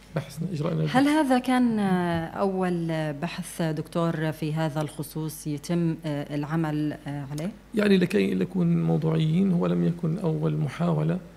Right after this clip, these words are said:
Speaker 2: نعم.
Speaker 1: آه، مركز شؤون المرأة قام بمحاولة، ولكن كانت، آه، آه، محاولة، آه، استطلاع رأي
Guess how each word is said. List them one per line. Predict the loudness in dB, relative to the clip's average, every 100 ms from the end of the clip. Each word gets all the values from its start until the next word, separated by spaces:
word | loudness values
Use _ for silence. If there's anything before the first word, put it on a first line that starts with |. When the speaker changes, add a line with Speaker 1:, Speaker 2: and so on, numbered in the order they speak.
| -2
Speaker 2:
نعم. | -2 -2 -2
Speaker 1:
آه، | 0 2
مركز | 0 -2 -4
شؤون | -2
المرأة | 0 0 -4 -4 0
قام | 2 2
بمحاولة، | 2 0 0 -2 0 0 0 -2
ولكن | -2 -2 -2 -6 -6
كانت، | -4 -4 -6 -8
آه، | -4 -2 -4 -6 -10 -20 -20 -20 -18 -6
آه، | -2 0 0 -2 -4 -4 -6 -6 -6 -6 -6
محاولة، | -2 2 2 2 -2 -4
آه، | -4 -4 -4 -6
استطلاع | -6 -6 -2 -2 0
رأي | -2